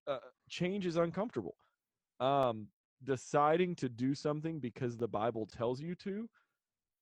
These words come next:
is very difficult, um, especially when you come across a passage.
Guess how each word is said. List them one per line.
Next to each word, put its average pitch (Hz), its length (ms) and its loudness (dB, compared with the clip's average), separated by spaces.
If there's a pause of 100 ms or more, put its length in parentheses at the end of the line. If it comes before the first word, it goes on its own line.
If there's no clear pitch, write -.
(640)
is 147 160 2
very 165 300 2
difficult, 139 560 0
um, 113 440 0 (280)
especially 170 520 0
when 135 160 -2
you 185 120 -2
come 202 240 -2
across 147 400 2
a 127 60 -2
passage. 156 720 0